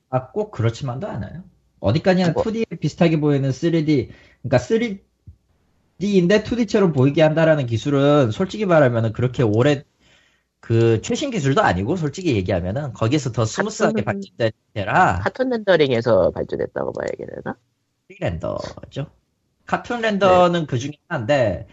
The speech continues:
Speaker 1: 정확-, 정확하면 지금 프리렌더가 맞을 거예요. 프리렌더링으로 불리는 게
Speaker 2: 그,
Speaker 1: 맞고.
Speaker 2: 아니, 요즘 그거의 정점에 올랐다고, 아니, 정점까지는 아니고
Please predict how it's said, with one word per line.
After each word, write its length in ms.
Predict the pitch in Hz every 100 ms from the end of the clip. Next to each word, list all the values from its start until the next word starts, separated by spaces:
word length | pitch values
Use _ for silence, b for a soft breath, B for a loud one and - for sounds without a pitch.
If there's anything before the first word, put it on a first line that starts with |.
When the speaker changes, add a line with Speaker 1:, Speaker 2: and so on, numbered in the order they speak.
| b _
Speaker 1:
정확-, 420 | 127 175 196 -
정확하면 500 | 127 170 185 180 147
지금 220 | 143 127
프리렌더가 640 | - 226 202 160 131 117
맞을 320 | 92 80 78 -
거예요. 240 | 69 65
프리렌더링으로 840 | - 151 139 113 110 98 95 92 90
불리는 340 | 90 85 85
게 80 | 104
Speaker 2:
그, 60 | 87
Speaker 1:
맞고. 360 | 101 - 113
Speaker 2:
아니, 180 | 87 - - _ _ _ _
요즘 560 | 117 131 160 151 143 123
그거의 500 | 123 110 117 117 113
정점에 420 | 107 117 - 131 123
올랐다고, 880 | 104 110 113 - 117 117 120 117 -
아니, 120 | 127
정점까지는 680 | 127 127 180 180 180 208 165
아니고 560 | 135 147 156 147 117